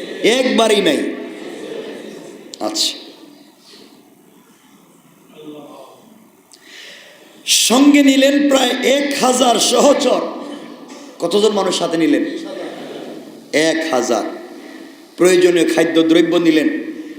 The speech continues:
দীর্ঘকাল পথ চলার পর, লম্বা কথা সংক্ষেপ করে বলতেছি,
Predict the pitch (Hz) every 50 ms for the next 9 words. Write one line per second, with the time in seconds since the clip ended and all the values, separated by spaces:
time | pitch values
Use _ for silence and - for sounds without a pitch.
0 | - - - 143 180 175 160 170 - 175 180 180 170 165 160 160 165 170 175 160
1 | - 170 170 170 160 160 165 165 185 202 220 240 269 262 - - - - - -
2 | - - - - - - - - - 151 160 175 175 170 - 156 - 165 - 147
3 | 156 160 160 175 - 156 190 180 165 165 151 160 147 - 139 151 123 - - -
4 | -